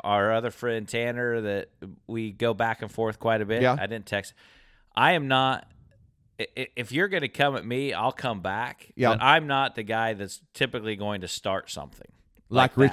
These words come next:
Speaker 2: Richie Waltman would. Richie wrote me
Speaker 1: <laughs>
Speaker 2: immediately.
Speaker 1: Yeah. And Texas wasn't even playing that game.
Speaker 2: No, dude,
Speaker 1: So
Speaker 2: he wrote me immediately and told me how much Oklahoma sucks.
Speaker 1: So
Speaker 2: So.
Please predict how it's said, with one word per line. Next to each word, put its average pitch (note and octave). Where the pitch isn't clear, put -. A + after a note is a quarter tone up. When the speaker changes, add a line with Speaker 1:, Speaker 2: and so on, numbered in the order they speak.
Speaker 2:
Richie C3
Waltman A2+
would. E2+
Richie C#3
wrote B2
me A#2+
Speaker 1:
<laughs> A#2
Speaker 2:
immediately. A2+
Speaker 1:
Yeah. C#3+
And D#3
Texas D3
wasn't B2+
even A#2+
playing G#2+
that F#2
game. F#2
Speaker 2:
No, B2+
dude, A#2+
Speaker 1:
So G#2+
Speaker 2:
he C3+
wrote C3+
me A#2+
immediately A#2
and G2+
told A2+
me G#2+
how G#2
much G#2+
Oklahoma G#2
sucks. F#2+
Speaker 1:
So A#2+
Speaker 2:
So. F2+